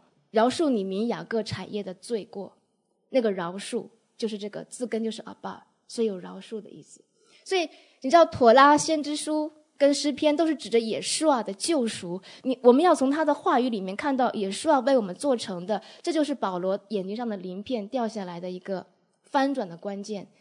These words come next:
保罗的鳞片掉下来被光照，他可以从妥拉跟先知书里面看见耶稣啊为我们做成的，还有未来要成就的。所以我们今天我们的心窍开了，越来越开的一个记号，就是说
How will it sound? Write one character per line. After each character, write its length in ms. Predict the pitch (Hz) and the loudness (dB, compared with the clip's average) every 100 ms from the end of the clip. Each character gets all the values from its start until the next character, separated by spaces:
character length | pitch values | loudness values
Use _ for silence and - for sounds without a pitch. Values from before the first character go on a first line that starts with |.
| _ _ | _ _
保 160 | 240 226 | 2 6
罗 160 | 226 | 6
的 140 | 277 294 | 6 6
鳞 180 | 220 | 4
片 220 | 226 294 247 | 0 0 0
掉 180 | 277 | 0
下 200 | 254 240 | -2 -4
来 120 | 196 185 | -6 -4
被 160 | 226 | -4
光 240 | 220 226 226 | -2 -2 -2
照， 240 | 233 196 - - | -4 -6 -12 -6
他 100 | - | -2
可 140 | 277 277 | 0 2
以 100 | 233 | 2
从 220 | 220 233 | 0 -2
妥 220 | - 196 | -2 0
拉 120 | 214 | -2
跟 220 | 220 226 | -2 -4
先 180 | 226 240 | -4 -6
知 120 | 220 | -6
书 160 | 226 226 | -6 -6
里 100 | 208 | -6
面 160 | 175 175 | -10 -10
看 240 | 269 233 | -4 -2
见 220 | 220 196 - - | 0 -2 -6 -6
耶 240 | 220 202 | -2 0
稣 280 | 196 - 302 | -2 -4 0
啊 220 | 277 196 - - - | 0 0 -8 -12 2
为 140 | 262 | 2
我 160 | 214 175 | 2 -2
们 200 | 175 196 | -8 -8
做 160 | 247 | -6
成 300 | 214 - 120 | -6 -10 -16
的， 160 | 143 - _ _ _ | -18 -20 _ _ _
还 120 | 226 | -6
有 80 | 214 | -4
未 180 | 208 220 | -4 -4
来 120 | 190 | -6
要 140 | 202 | -8
成 240 | 190 - 160 | -10 -14 -16
就 220 | 190 135 | -16 -18
的。 80 | - _ _ | -20 _ _
所 100 | - | 0
以 60 | 330 | 2
我 40 | |
们 120 | 269 | 2
今 180 | 226 294 | 2 2
天 260 | 294 294 285 | 4 4 4
我 100 | 214 | 2
们 140 | 202 214 | 2 2
的 80 | 233 | 0
心 220 | 269 269 | 0 2
窍 200 | 294 226 | 2 2
开 280 | - 269 254 | 0 2 2
了， 200 | 220 - - | 2 -2 -4
越 120 | - 294 | 6 8
来 160 | 233 | 8
越 180 | 220 233 | 4 0
开 240 | 214 247 | 0 -2
的 80 | 226 | 0
一 120 | 208 | -2
个 200 | 202 220 202 - | 0 2 0 -4
记 260 | - 349 277 | -4 2 2
号， 180 | 247 220 | 2 0
就 120 | 226 | 0
是 80 | 208 | -2
说 260 | 226 220 | 0 -2